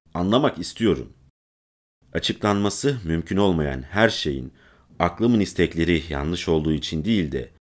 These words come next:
ben kendi aklımın sınırlarının farkında olduğum için öyle olduğunu anlamak istiyorum. Açıklanamayan bütün o şeyleri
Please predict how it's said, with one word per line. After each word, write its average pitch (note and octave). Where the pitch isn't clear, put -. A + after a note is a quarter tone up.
ben B2
kendi G2
aklımın G#2+
sınırlarının G2
farkında E2
olduğum F#2
için E2
öyle A2+
olduğunu F2
anlamak E2
istiyorum. B1+
Açıklanamayan G2
bütün F2
o F2
şeyleri D2